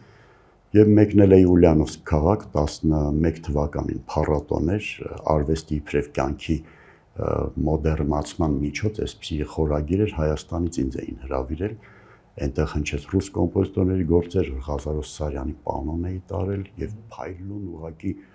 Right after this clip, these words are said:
տպավորություն ստացան և խնդրեցին նոտաները թողնել։ Եվ իմ վերադարձից հետո անցյալ տարի էլ էին հրավիրել, ասում էին, որ ժամանակ առ ժամանակ նվագում են։ Այ հերթական դեպք հայ կոմպոզիտորի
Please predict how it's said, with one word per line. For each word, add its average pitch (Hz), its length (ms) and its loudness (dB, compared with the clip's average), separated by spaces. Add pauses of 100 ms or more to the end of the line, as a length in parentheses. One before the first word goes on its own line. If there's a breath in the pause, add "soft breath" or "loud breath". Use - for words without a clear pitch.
(220 loud breath)
տպավորություն 80 800 0
ստացան 85 500 -2
և 85 100 -2
խնդրեցին 82 540 -2
նոտաները 76 560 -2
թողնել։ - 460 -6 (480 soft breath)
Եվ 80 240 2
իմ 76 100 2
վերադարձից 76 640 0
հետո 107 320 0
անցյալ 82 360 4
տարի 78 300 4
էլ - 120 -2
էին - 180 -4
հրավիրել, 78 500 0 (420 soft breath)
ասում 87 360 2
էին, 107 140 6
որ 85 260 4 (180)
ժամանակ 78 500 0
առ 80 140 -2
ժամանակ 85 340 -2 (220)
նվագում 76 500 -2
են։ - 160 -6
Այ 95 160 -2
հերթական 80 640 -2
դեպք - 280 -6
հայ 67 200 -2
կոմպոզիտորի 80 760 -6